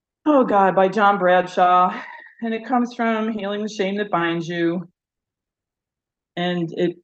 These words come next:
um, it says, "The job, the job of the, of job of parents is to model," right? Modeling includes how to be a person, how to relate intimately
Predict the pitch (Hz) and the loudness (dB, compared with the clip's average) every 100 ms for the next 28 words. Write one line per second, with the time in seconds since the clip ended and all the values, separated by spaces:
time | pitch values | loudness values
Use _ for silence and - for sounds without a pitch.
0 | - 170 165 160 160 - _ _ _ _ | -2 0 0 -2 -4 -10 _ _ _ _
1 | _ _ - - 214 240 202 240 262 247 | _ _ -14 -4 -2 -2 2 4 4 2
2 | - - - - _ _ _ _ _ 196 | -4 -12 -20 -20 _ _ _ _ _ -6
3 | 202 240 277 262 226 190 - 180 160 - | -2 0 -2 -2 -4 -6 -8 -6 -8 -4
4 | 160 160 185 - 269 285 170 - 170 208 | 0 0 -2 0 2 2 0 -4 -8 -4
5 | 190 175 160 165 - _ - 170 170 180 | -2 -2 -4 -8 -12 _ -10 -8 -8 -10
6 | _ 165 180 180 185 180 175 165 180 170 | _ -2 2 4 2 0 -4 -2 -2 -2
7 | 175 170 170 165 160 175 160 160 151 147 | -2 0 0 -2 -2 -4 -4 -4 -8 -8
8 | - _ _ - 165 165 165 160 160 165 | -14 _ _ -2 2 2 2 2 2 0
9 | 165 165 170 160 156 151 156 156 | 0 -4 -6 -6 -8 -6 -4 -4